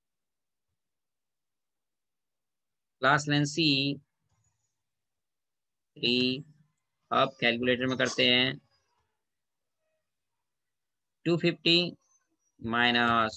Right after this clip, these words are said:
one four five into three and divide by one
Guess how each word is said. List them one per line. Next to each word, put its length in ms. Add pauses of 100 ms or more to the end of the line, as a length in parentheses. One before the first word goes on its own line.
one 180
four 220
five 360 (1200)
into 360 (340)
three 480 (540)
and 320
divide 400
by 280 (280)
one 320